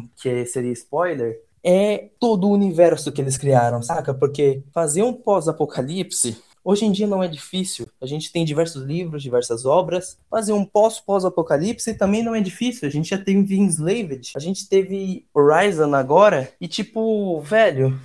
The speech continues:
é Enslaved é a maior base, na verdade, do pós-pós-apocalipse, mas aí a gente tem o Nier Automata,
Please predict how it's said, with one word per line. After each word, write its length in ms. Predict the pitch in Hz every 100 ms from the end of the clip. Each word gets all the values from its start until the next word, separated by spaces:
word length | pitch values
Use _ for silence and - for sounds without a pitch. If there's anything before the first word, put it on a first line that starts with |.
| -
é 100 | 180
Enslaved 560 | 202 165 196 247 196 151
é 20 |
a 40 |
maior 240 | 151 139 139
base, 280 | 127 127 120
na 80 |
verdade, 380 | 120 123 120 123
do 120 | 127
pós-pós-apocalipse, 1300 | 117 139 139 - 131 135 139 143 123 135 175 175 - 135
mas 640 | 131 123 123 123 - - -
aí 200 | 160 208
a 60 |
gente 360 | 220 226 220 220
tem 400 | - 196 202 190 170
o 240 | 202 185 160
Nier 280 | 170 185
Automata, 600 | 165 160 165 220 233 254